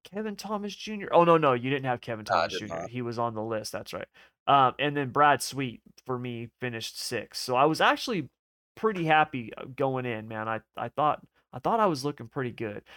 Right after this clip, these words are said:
Speaker 1: Now, my boy Rylan did have a tough night in his heat race on, um, on his qualifying night. Got, and then he got hit and lost a, a wheel cover later on in the consolation, and so he, he had to really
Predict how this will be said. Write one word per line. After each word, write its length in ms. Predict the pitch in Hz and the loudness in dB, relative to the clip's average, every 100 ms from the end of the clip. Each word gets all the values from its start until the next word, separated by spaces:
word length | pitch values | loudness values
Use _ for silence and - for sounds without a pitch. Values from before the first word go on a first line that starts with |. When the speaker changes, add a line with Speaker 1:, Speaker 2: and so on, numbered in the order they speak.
| - | -2
Speaker 1:
Now, 100 | 143 | 6
my 140 | 151 156 | 8 8
boy 240 | 151 214 | 8 10
Rylan 540 | 196 175 180 180 175 139 | 10 10 8 6 0 2
did 160 | 160 | 4
have 280 | 156 156 147 | 6 6 6
a 80 | 123 | -2
tough 340 | - 139 131 | 2 2 2
night 240 | 131 127 - | 2 2 0
in 120 | 120 | -8
his 140 | 113 | -10
heat 200 | - 123 | -8 -6
race 340 | 117 113 117 - | -4 -6 -6 -6
on, 440 | - 113 110 107 - - _ - | -4 -4 -4 -8 -16 -20 _ -8
um, 400 | 117 107 104 - _ _ _ _ _ _ _ _ _ - | -2 -2 -2 -8 _ _ _ _ _ _ _ _ _ -2
on 140 | 139 | 0
his 180 | 139 131 | 0 -2
qualifying 600 | - 131 127 127 123 120 | -2 0 2 2 2 0
night. 340 | 120 120 - _ _ - | -2 -2 -4 _ _ 2
Got, 260 | 139 131 | 4 4
and 120 | 135 131 | -2 -6
then 80 | |
he 60 | 135 | 0
got 220 | 135 123 | 2 2
hit 340 | - 165 160 - | 2 4 4 2
and 320 | 135 127 113 - _ _ _ _ - | -4 -4 -10 -20 _ _ _ _ -2
lost 340 | 139 143 - | 2 2 0
a, 40 | 120 110 | -6 -6
a 80 | 120 | -8
wheel 300 | 113 165 180 | -4 2 2
cover 540 | 165 170 156 156 151 110 | 4 2 2 0 -2 0
later 360 | 139 139 139 | 0 2 4
on 260 | 143 143 - | 4 2 -2
in 160 | 131 117 | -8 -8
the 80 | |
consolation, 760 | - 135 135 120 139 143 143 127 | -6 -4 -4 -2 -2 -2 -6 -8
and 120 | 113 | -6
so 180 | 127 113 | -4 -4
he, 380 | 123 170 147 - _ _ _ - | -4 -6 -6 -8 _ _ _ 0
he 120 | 185 | 4
had 180 | 170 143 | 4 4
to 60 | |
really 480 | 135 143 131 120 | 0 2 2 0